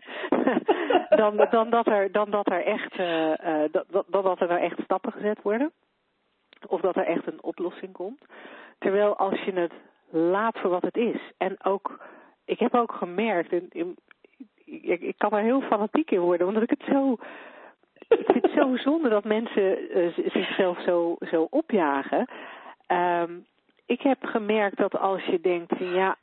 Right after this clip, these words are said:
nou, ik weet het niet. Nou, ik weet het niet. En gewoon iets totaal anders gaat doen.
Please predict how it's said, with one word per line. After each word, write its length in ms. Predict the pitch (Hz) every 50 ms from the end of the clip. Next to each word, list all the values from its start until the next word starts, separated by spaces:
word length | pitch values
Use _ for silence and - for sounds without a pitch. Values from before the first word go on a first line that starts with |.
| _ _ _ _
nou, 320 | - 339 330 339 330 320 - -
ik 100 | - - -
weet 380 | - - _ _ _ - 277
het 40 | -
niet. 220 | - 277 262 240 - - - - _ _ _ _ _ _ _ _ _ _ _
Nou, 260 | 240 254 247 233 196
ik 80 | 175
weet 200 | - 185 190 214
het 100 | - 233
niet. 180 | 247 247 233 - - - _ _ - - - - - - - - -
En 260 | - 208 214 208 196
gewoon 240 | 190 - 220 214 220
iets 220 | 214 208 - - -
totaal 400 | - 202 196 - 214 196 190 -
anders 340 | 190 208 240 220 202 -
gaat 200 | - - 156 147
doen. 280 | - 151 170 214 285 330